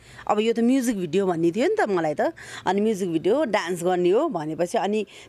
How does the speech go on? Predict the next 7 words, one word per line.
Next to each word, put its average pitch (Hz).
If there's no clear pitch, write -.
त्यो 320
बेलामा 277
याद 247
गर्नुभएको 214
छ, 185
त्यो 294
बेलामा, 269